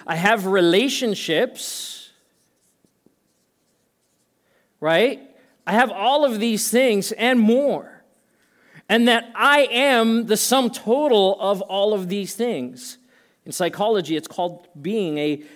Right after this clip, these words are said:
an intact or a whole person. I'm all of these things. So if I, as a believer, now come and say,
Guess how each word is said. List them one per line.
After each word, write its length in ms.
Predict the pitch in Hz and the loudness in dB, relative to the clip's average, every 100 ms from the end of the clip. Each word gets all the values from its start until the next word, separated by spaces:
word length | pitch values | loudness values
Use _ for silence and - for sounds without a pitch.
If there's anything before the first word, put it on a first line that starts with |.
| _ | _
an 140 | 175 175 | -8 -4
intact 680 | 202 214 208 196 208 185 165 | -2 -2 -2 -4 -4 -4 -4
or 80 | 151 | -6
a 80 | 135 | -6
whole 520 | - - 202 196 190 | -16 -8 -2 -2 -4
person. 680 | - 214 214 143 113 110 _ _ _ _ _ _ _ _ _ _ _ - | -8 -12 -12 -14 -14 -16 _ _ _ _ _ _ _ _ _ _ _ -2
I'm 140 | 202 226 | 0 0
all 320 | 208 247 254 | 0 0 2
of 160 | 202 185 | 0 -4
these 260 | 196 - | -6 -2
things. 240 | 247 269 - | 0 0 2
So 160 | 226 | 2
if 160 | 226 214 | 2 0
I, 240 | 233 302 277 | 0 4 4
as 120 | 214 | 4
a 60 | |
believer, 500 | 196 233 262 339 285 | 2 2 2 2 2
now 200 | 262 240 | 2 2
come 240 | 240 269 262 | 0 0 0
and 100 | - | 2
say, 220 | 262 | 2